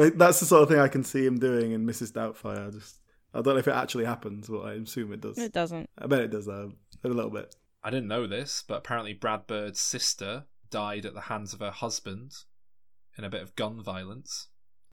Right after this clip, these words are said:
Speaker 1: Hmm.
Speaker 3: And his pitch for this film was, "What if a gun had a soul and decided it didn't want to be a gun?" Which I think is quite an interesting
Speaker 1: Mm-hmm.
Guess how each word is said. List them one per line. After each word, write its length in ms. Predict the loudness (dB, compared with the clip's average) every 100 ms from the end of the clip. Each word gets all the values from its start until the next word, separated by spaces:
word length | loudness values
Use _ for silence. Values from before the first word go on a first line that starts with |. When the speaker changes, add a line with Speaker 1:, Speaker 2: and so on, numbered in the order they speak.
| -16 -10
Speaker 1:
Hmm. 200 | -10 -12 _ _ _ _ -12
Speaker 3:
And 140 | -8
his 100 | -8
pitch 340 | -8 -6 -4 -4
for 120 | -4
this 160 | -6 -4
film 280 | -2 -4
was, 240 | -6 -8 -10 -10
"What 160 | -6 -6
if 100 | -6
a 60 |
gun 300 | -6 -4 -4
had 240 | -6 -8 -6
a 40 |
soul 600 | -2 0 -2 -6 -10 -16 _
and 280 | -12 -10 -10
decided 420 | -8 -6 -6 -6
it 100 | -12
didn't 200 | -14 -14
want 160 | -14 -16
to 60 | -12
be 80 | -12
a 60 |
gun?" 240 | -10 -12 -14 _ _ _ _ _ _ _ _ _ _ _ _ _
Which 100 | -14
I 80 | -10
think 140 | -10 -12
is 80 |
quite 240 | -8 -6 -6
an 80 | -10
interesting 560 | -12 -12 -12 -12 -10
Speaker 1:
Mm-hmm. 160 | -8